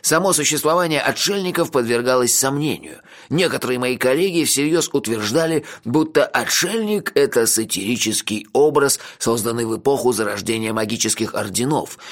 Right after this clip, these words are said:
завуалированная насмешка над теми колдунами, которые не понимали преимуществ объединения единомышленников.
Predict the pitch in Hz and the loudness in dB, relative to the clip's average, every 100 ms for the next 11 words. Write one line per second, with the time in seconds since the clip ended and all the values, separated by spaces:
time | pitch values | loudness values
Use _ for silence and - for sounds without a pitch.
0 | - 107 143 175 160 147 165 175 180 170 | -8 0 4 6 6 4 2 2 0 0
1 | 165 151 131 - 135 139 - 120 113 107 | -2 0 0 0 0 -2 0 0 0 -4
2 | - 117 110 104 98 92 78 85 156 185 | -2 0 0 -2 -6 -6 -8 -2 0 2
3 | 175 - - - 120 147 156 156 196 226 | 0 -2 -8 -4 0 0 0 0 0 2
4 | 220 208 190 165 147 143 135 127 123 120 | 2 2 2 0 2 2 0 0 0 0
5 | 117 151 175 - 143 - - 110 104 107 | 0 0 0 0 0 -2 -2 -2 -2 -4
6 | 104 110 120 117 113 107 107 110 120 110 | -4 -2 -2 0 -2 -2 -4 -4 -2 -4
7 | - - - - - | -6 -10 -16 -16 -16